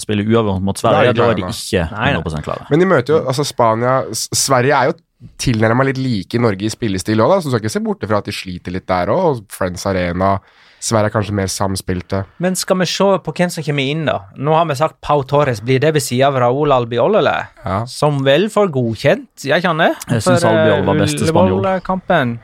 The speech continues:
Speaker 2: Han fikk, eh, i Marca fikk han, eh, en stjerne. Eh, den som fikk, eh, flest stjerner var, eh, Fabian Ruiz, som fikk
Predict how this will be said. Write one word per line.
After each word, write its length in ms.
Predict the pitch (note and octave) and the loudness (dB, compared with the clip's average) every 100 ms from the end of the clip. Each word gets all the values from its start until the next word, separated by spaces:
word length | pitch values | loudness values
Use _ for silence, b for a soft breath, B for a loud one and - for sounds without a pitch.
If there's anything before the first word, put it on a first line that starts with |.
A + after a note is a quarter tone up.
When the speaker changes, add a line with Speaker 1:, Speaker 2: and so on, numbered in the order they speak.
| - | -8
Speaker 2:
Han 240 | - A2+ C3 | -2 -2 -2
fikk, 380 | - C3 - | -4 -4 0
eh, 260 | C3+ C3 C3 | 2 2 2
i 40 | C3+ | 2
Marca 420 | A#2+ G#2 - E3 | 2 0 -2 -4
fikk 160 | F#3+ G3 | -2 -2
han, 220 | G3 G3 | 0 0
eh, 240 | F#3+ F3+ - - A#2 | 2 2 0 2 4
en 140 | B2+ | 4
stjerne. 400 | B2+ C3 F#2+ A2 G#3+ B B B | 0 0 0 0 -2 B B B
Eh, 360 | B2+ B2+ B2 | 0 2 2
den 120 | A#2+ A2+ | 2 0
som 140 | A2+ | -2
fikk, 480 | - - A#2+ - - | -6 -4 -4 -4 0
eh, 240 | A#2 A2+ | 2 2
flest 320 | A2 G2+ - | 0 -4 -6
stjerner 240 | - G#2 C3+ | -2 0 2
var, 220 | E3+ D#3+ | 2 2
eh, 580 | D3+ D3 C#3 C3 B2 A#2+ | 2 2 2 2 0 -2
Fabian 320 | - A#2+ A2+ | 0 0 2
Ruiz, 300 | A2+ A#2+ F#3 | 2 2 0
som 220 | - B2 | -4 -6
fikk 260 | G#2 A#2 - | -4 -4 -4